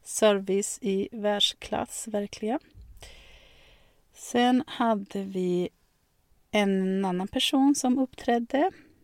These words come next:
Kenneth Lillqvist, en, eh, otrolig, begåvad, helt fantastisk, eh,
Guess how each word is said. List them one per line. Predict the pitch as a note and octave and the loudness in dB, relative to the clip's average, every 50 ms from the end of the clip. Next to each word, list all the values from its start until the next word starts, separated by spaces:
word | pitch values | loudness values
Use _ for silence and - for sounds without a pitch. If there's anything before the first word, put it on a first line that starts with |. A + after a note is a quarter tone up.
| _ _ _ - _ _ _ - | _ _ _ -20 _ _ _ -6
Kenneth | - A#3 G#3+ G#3+ G#3 G3+ G3+ G#3 A3 B3 - - - - - - _ _ _ - | 0 2 4 4 4 4 4 2 2 0 -2 -6 -20 -20 -20 -20 _ _ _ -20
Lillqvist, | - - A#3 A#3 A3+ A3 G#3+ - - - - - - A3+ D4 F4+ - - - - _ - - _ - - - - - - - - - - - - _ - _ _ _ - | -14 -6 -2 2 2 2 2 0 -6 -18 -10 -4 -2 0 0 0 -2 -4 -8 -8 _ -18 -20 _ -20 -20 -20 -20 -20 -20 -20 -20 -20 -20 -20 -20 _ -20 _ _ _ -2
en, | - G3+ G3 F#3+ F#3 F#3+ F#3+ F#3+ F#3+ F#3+ | 0 2 2 2 2 0 0 0 -2 -2
eh, | F#3+ F#3+ G3 G3 G3+ - | -2 -2 -2 -4 -4 -6
otrolig, | - A#3+ G#3+ - _ _ - - - - A3+ A3 G3+ F3+ F3+ F3+ F#3 F#3 F3+ F3 F#3 F#3+ - - - - - - A3 G#3+ - _ _ _ _ - | -6 -10 -10 -10 _ _ -16 -10 -4 0 0 0 0 0 -2 -2 -2 -2 -2 0 0 0 -2 -2 -4 -6 -8 -10 -10 -12 -16 _ _ _ _ -4
begåvad, | G3+ G3 - F3+ F3 E3 D#3+ F#3 E3+ C3+ C3 - G#3 - | -4 -2 -2 -2 -2 -2 -2 -2 -2 -2 -2 -4 -6 -8
helt | F#3+ - F#3+ F#3 - - | -8 -6 -6 -6 -6 -6
fantastisk, | - - - - G#3+ - - - - - - - - - - - | -8 -10 -8 -8 -10 -10 -10 -10 -10 -10 -8 -8 -10 -12 -12 -10
eh, | - - - G1+ G1+ G1+ G1+ G1+ G1+ | -8 -8 -6 -6 -8 -8 -8 -10 -10